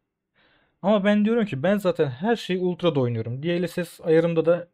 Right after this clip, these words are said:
bunu kaliteyi zaten çekmişim. Hani Future Frame Rendering'in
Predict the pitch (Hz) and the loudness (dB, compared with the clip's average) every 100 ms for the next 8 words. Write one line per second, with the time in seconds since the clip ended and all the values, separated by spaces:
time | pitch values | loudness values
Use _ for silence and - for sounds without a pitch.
0 | _ 175 165 185 - 175 160 165 165 151 | _ -8 -6 -4 -2 -2 0 0 2 0
1 | 151 147 - 151 151 151 117 110 - - | -2 -10 -8 -8 -8 -10 -10 -10 -12 -8
2 | 127 120 _ _ _ _ _ 202 - 190 | -8 -8 _ _ _ _ _ -8 -2 -4
3 | 170 175 - _ - 170 170 175 175 147 | -4 -14 -20 _ -4 -2 0 0 0 -2
4 | 139 143 135 | -2 -2 -4